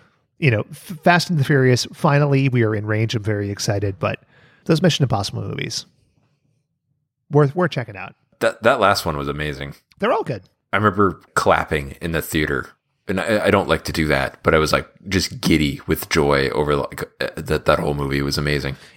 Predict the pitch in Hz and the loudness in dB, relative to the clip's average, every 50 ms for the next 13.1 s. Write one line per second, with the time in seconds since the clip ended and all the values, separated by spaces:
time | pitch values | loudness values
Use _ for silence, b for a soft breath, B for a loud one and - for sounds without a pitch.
0 | B - - - - - - - - 190 170 - - - 233 233 240 233 220 175 | B -12 -4 -4 -4 -2 -2 -2 0 0 0 0 0 0 2 2 4 2 2 2
1 | 170 - 156 - - - 135 - 113 95 107 92 80 76 76 71 - - 69 - | 0 -2 -2 0 2 2 2 2 0 2 2 2 2 2 2 0 -2 -2 -2 -6
2 | - - - - - 131 123 131 - - 131 123 - 135 110 107 92 151 165 294 | -6 -6 -2 0 2 2 2 2 2 0 -2 0 0 0 0 0 2 2 2 2
3 | 147 294 285 262 139 175 180 151 135 139 139 - - - - - 170 143 127 - | 2 2 2 0 0 0 -2 0 2 2 2 2 -2 -6 -10 -4 -2 -2 0 0
4 | - 147 135 139 120 117 104 101 107 113 117 113 107 104 - - - - - _ | 0 -2 -2 -4 -6 -8 -10 -6 -4 -4 -4 -6 -8 -14 -14 -12 -12 -12 -14 _
5 | _ _ - 135 - _ _ _ _ _ - - - - - - 110 117 - - | _ _ -16 -16 -16 _ _ _ _ _ -18 -12 -12 -12 -10 -10 -12 -12 -12 -2
6 | - 196 220 196 143 123 - - - 98 - 113 101 - - 87 73 - 82 76 | 2 4 4 4 2 -4 -6 -8 -14 -2 2 2 2 4 2 2 2 4 2 2
7 | 73 - 80 71 78 73 - _ _ _ _ _ _ _ _ _ _ - 120 - | 2 0 -2 -2 -4 -6 -6 _ _ _ _ _ _ _ _ _ _ -6 -6 -6
8 | - - 139 - 165 160 - - - 190 165 143 127 143 127 - 127 - 117 107 | -6 -14 -10 -2 -2 -2 -2 -2 -6 -2 -2 0 0 -2 -4 -4 -6 -6 -6 -6
9 | 101 b b b b b b b b b _ _ _ _ - - - 127 113 - | -6 b b b b b b b b b _ _ _ _ -10 -6 0 0 4 4
10 | 220 220 220 214 196 165 143 143 143 - 156 127 117 - 131 117 110 113 113 - | 4 4 4 4 4 2 0 0 0 0 0 -2 0 -2 -2 -2 0 -2 -2 -4
11 | - 123 101 95 101 107 110 110 117 110 113 107 107 104 - 113 117 135 147 165 | -6 -8 -8 -6 -6 -4 -4 -4 -2 -2 -4 -6 -4 -4 -4 -2 -2 -2 -4 -4
12 | 175 240 - 202 - - 139 120 - 117 113 113 - - 143 165 185 208 196 175 | -6 -6 -10 -14 -6 -4 -4 -2 -2 -2 -4 -2 -4 -6 -4 -4 -6 -6 -8 -14
13 | - | -16